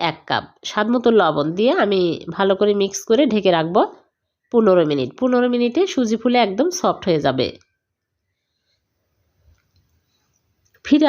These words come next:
আসলাম পনেরো মিনিট পর। দেখুন, সুজি ফুলে গেছে। এখন আমি এই সুজিগুলো একটা ব্লেন্ডার জাগে নিয়ে নেব ব্লেন্ড করার জন্য।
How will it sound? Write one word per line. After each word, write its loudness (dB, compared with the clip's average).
আসলাম 0
পনেরো 0
মিনিট 0
পর। 4
দেখুন, 0
সুজি -2
ফুলে 4
গেছে। 0
এখন 0
আমি 2
এই 4
সুজিগুলো 0
একটা -2
ব্লেন্ডার 0
জাগে 0
নিয়ে 0
নেব 0
ব্লেন্ড 0
করার 2
জন্য। -2